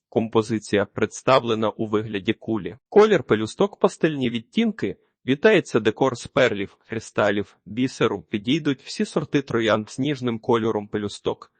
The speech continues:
Підходить для невисоких дівчат. Стиль Тіфані. Використовують квіти з пелюстками білого і бірюзового відтінку, прикрашають композицію намистинами і брошками з дорогоцінних каменів.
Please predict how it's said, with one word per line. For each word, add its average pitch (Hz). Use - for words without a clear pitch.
Підходить 180
для 110
невисоких 110
дівчат. -
Стиль -
Тіфані. 101
Використовують 123
квіти 117
з -
пелюстками 107
білого 113
і 113
бірюзового 104
відтінку, 107
прикрашають 104
композицію 104
намистинами 107
і 110
брошками 123
з 110
дорогоцінних 107
каменів. 107